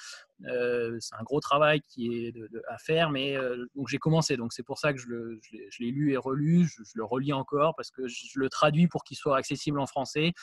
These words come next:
Euh, normalement, j'espère, euh, d'ici, euh, la f-, quelques mois, ça devrait être bon parce que c'est vrai que c'est, c'est, euh, mis à part la traduction, faut la relecture, faut la, le, la validation du comité qui le, du scientifique,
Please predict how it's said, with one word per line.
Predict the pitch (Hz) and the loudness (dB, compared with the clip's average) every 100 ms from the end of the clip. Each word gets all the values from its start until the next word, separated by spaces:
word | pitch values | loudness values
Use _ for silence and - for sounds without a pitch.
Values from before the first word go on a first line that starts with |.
| - - _ _ - | -16 -20 _ _ -8
Euh, | 123 120 127 | -4 -2 -2
normalement, | 127 123 123 120 120 123 123 135 151 147 156 165 165 | -4 -4 -4 -4 -4 -4 -2 2 4 4 4 4 2
j'espère, | 139 - 147 151 143 | 0 -2 0 2 4
euh, | 127 120 - - - | 0 -4 -10 -16 -12
d'ici, | 131 135 - 147 151 147 | -8 -8 -4 -2 0 2
euh, | 127 127 123 | 2 -2 -2
la | 120 | -6
f-, | - - _ _ - | -10 -20 _ _ -8
quelques | 127 143 | -4 0
mois, | 139 139 147 | 2 4 4
ça | - | 4
devrait | 131 127 127 | -2 0 0
être | 135 | 0
bon | 131 135 | -4 -4
parce | 139 - | -4 -6
que | 117 | -10
c'est | - 117 | -6 -6
vrai | 120 | -6
que | |
c'est, | - 113 | -8 -10
c'est, | - 120 113 - - _ - | -6 -8 -8 -16 -20 _ -12
euh, | 78 - - | -10 -10 -8
mis | 120 127 | -4 0
à | 139 | 2
part | 147 143 | 4 4
la | 131 | 4
traduction, | 143 131 - 147 | 0 -2 -2 -4
faut | 139 135 | -4 -2
la | 120 | -2
relecture, | 123 123 - 135 139 127 | 0 -2 -6 -4 -4 -4
faut | - 120 | -8 -6
la, | 117 113 | -4 -6
le, | 113 110 113 | -6 -8 -10
la | 117 | -10
validation | 120 135 139 139 143 | -4 -2 -2 -4 -4
du | 135 | -6
comité | 131 127 120 127 | -4 -4 -4 -8
qui | - 120 | -8 -8
le, | 120 123 120 117 | -6 -6 -8 -10
du | - | -10
scientifique, | 123 135 - 151 | -8 -8 -4 -4